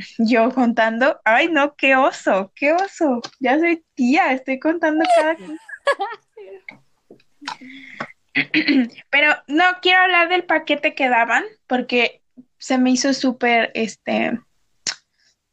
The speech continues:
pues bien padre, porque traía todo. La verdad no sé si hay alguna otra forma de que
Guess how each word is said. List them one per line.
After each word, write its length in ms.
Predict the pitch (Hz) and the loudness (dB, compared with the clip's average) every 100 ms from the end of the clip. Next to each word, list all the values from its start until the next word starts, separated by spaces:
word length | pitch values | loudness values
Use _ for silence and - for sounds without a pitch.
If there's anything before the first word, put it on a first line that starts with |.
| _ - | _ -2
pues 160 | 285 277 | 0 2
bien 160 | 349 | 2
padre, 300 | 370 370 359 | 2 2 0
porque 260 | 349 254 262 | -2 -4 -2
traía 440 | 262 262 285 285 | 0 2 2 0
todo. 400 | - 302 277 233 | 0 0 2 0
La 180 | 233 240 | 2 0
verdad 320 | 240 247 269 | 2 0 0
no 200 | 285 302 | 0 -2
sé 460 | 302 311 277 277 - | 0 2 2 2 -4
si 380 | - - 247 240 | -12 -2 0 4
hay 220 | 233 240 | 2 2
alguna 440 | 247 240 254 240 240 | 0 2 2 2 2
otra 240 | 240 240 | 0 -2
forma 420 | - 240 226 220 | 0 0 2 0
de 140 | 233 | -2
que 120 | 233 | -4